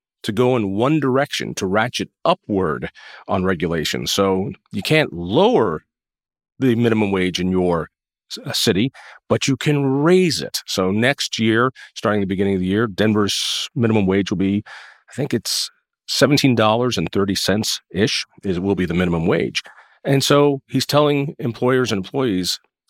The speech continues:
what kind of relationships they can have. But you can pay your payroll taxes in, in Bitcoin. Gun control is rampaging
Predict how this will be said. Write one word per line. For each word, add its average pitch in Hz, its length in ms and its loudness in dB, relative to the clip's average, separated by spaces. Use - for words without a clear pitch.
what 110 160 0
kind 127 140 4
of 110 60 0
relationships 117 680 0
they 76 100 -6
can 76 120 -6
have. - 140 -6
But 151 120 2
you 165 60 -2
can 160 80 4
pay 156 160 4
your 104 160 0
payroll 90 360 -4
taxes - 380 -8
in, 69 240 -10
in 78 140 -6
Bitcoin. 67 520 -6
Gun 175 280 4
control 92 720 -2
is 101 280 -2
rampaging 95 1040 0